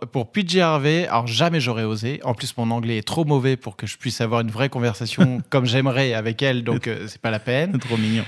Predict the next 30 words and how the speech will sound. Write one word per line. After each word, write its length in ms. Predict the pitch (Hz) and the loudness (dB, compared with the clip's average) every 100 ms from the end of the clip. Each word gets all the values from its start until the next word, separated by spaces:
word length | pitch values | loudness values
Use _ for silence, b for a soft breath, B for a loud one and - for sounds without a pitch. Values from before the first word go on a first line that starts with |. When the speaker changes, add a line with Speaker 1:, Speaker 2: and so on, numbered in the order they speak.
| - - | -6 2
Speaker 1:
Euh, 400 | 131 127 131 135 | 6 6 6 4
donc, 400 | 131 165 151 156 | 4 4 4 4
euh, 400 | 147 143 147 - - | 6 6 4 0 0
qu'est-ce 200 | 180 - | 0 4
que 100 | 151 | 4
j'ai 160 | 151 | 4
fait ? 460 | - 160 165 185 202 B B _ | 2 2 2 2 -2 B B _
Euh, 240 | 143 123 120 - | 0 2 0 0
à 80 | 139 | 2
un 60 | |
moment 260 | 147 151 151 | 4 4 4
donné, 240 | 151 160 | 2 2
on 60 | 147 | 2
m'a 120 | 139 | 0
dit, « 240 | 123 127 123 | 0 -4 -6
P 80 | 147 | -8
J 180 | 127 120 | -4 -2
Harvey 200 | 139 147 | 0 0
est 140 | 123 120 | -2 -4
au 80 | |
catering. » 600 | 113 117 - 117 139 175 170 B B B B B | -4 -6 -4 -4 -4 -6 -10 B B B B B
Je 120 | 117 | -4
suis 200 | 101 175 | -2 -2
allé 140 | 156 | 0
au 80 | 151 | -2
catering, 480 | 131 131 - 151 180 | -2 -6 -4 -6 -4
j'ai 140 | 113 | -6
pris 160 | 113 139 | -6 -6
une 100 | 143 | -2
chaise 580 | - 123 131 160 160 | -2 0 -2 -2 -6